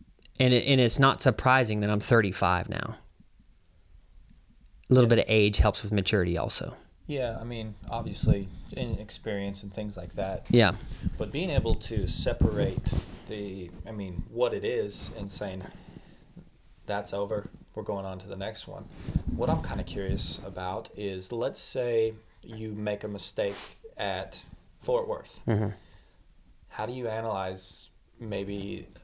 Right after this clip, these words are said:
Speaker 2: little issues that are, uh, like, arise in a run, and how do you try to fix that, and, or do you try to fix that?
Speaker 1: Well, at this point of my career, I, I really know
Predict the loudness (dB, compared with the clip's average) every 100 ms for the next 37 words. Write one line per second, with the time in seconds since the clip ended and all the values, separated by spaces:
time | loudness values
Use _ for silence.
0 | -10 -4 -2 -2 -4 -4 -4 -4 -2 0
1 | -2 -4 -16 _ -20 -16 -16 -8 -6 -4
2 | -4 -4 -2 -2 0 -2 -4 -4 -6 -8
3 | -6 -4 -2 -2 -2 -6 -10 -18 -20 -16
4 | -8 -6 -6 -6 -6 -4 -4 -6 -2 -2
5 | -2 -2 -2 -2 -6 -10 -8 -8 -8 -12
6 | -12 -18 -14 -2 0 0 -4 -4 -6 -8
7 | -8 -8 -8 -6 -8 -10 -20 -20 -20 -20
8 | -20 -14 -10 4 6 8 4 -6 -12 -14
9 | -20 -20 -20 -4 -2 6 6 8 6 6
10 | 6 0 2 6 6 6 6 8 8 6
11 | 4 6 8 6 6 6 8 8 6